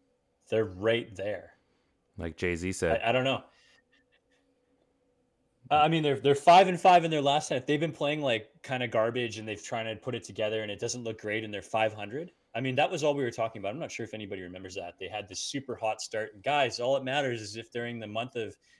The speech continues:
Speaker 1: November and December we go five hundred, it's not gonna matter and we'll make the playoffs. Like, it's
Speaker 2: Here we
Speaker 1: literally
Speaker 2: are.
Speaker 1: what they're doing right now.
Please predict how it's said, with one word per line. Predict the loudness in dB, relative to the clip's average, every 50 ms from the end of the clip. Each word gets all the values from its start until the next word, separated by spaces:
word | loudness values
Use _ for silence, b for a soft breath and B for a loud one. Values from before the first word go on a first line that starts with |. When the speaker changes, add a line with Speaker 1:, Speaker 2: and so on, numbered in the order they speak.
| b b
Speaker 1:
November | -8 -6 -4 -2 -2 -2 -2 -2 -4
and | -4 -6
December | -8 -8 -6 -4 -4 -4 -4 -6 -6
we | -6 -6 -6
go | -4 -6 -6
five | -6 -6 -4 0 0 2 0 0
hundred, | -2 -8 -10 -8 -8 -10 -10 -14 _ _ _ _ -20
it's | -16 -14 -12 -10
not | -10 -10 -10
gonna | -12 -12 -10
matter | -8 -8 -8 -8
and | -8 -10
we'll | -12 -14
make | -14 -14 -16
the | -18 -16
playoffs. | -12 -12 -12 -10 -12 -14
Like, | -14
it's | -14 -8
Speaker 2:
Here | -6 -4
we | -2
Speaker 1:
literally | -2 0 0 -2
Speaker 2:
are. | -2
Speaker 1:
what | -4 -8
they're | -10 -12
doing | -14 -14 -16 -18 -20 -20
right | -20 -20 _
now. | -20